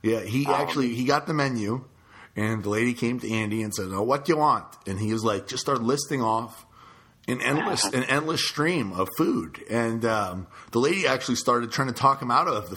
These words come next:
Speaker 1: food that he was ordering because she's like, "No, you don't want three chicken."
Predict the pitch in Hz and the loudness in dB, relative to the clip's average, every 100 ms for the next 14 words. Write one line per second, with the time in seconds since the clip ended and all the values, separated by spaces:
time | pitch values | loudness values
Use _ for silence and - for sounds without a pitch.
0 | - 113 104 101 101 104 101 98 95 92 | 0 2 2 -2 0 2 2 0 -2 -8
1 | - - - 113 113 123 120 120 160 202 | -14 -20 -6 -2 0 0 0 2 2 2
2 | 175 196 180 156 143 147 135 - 143 190 | 0 -2 -2 0 0 0 -2 0 0 0
3 | 180 | 0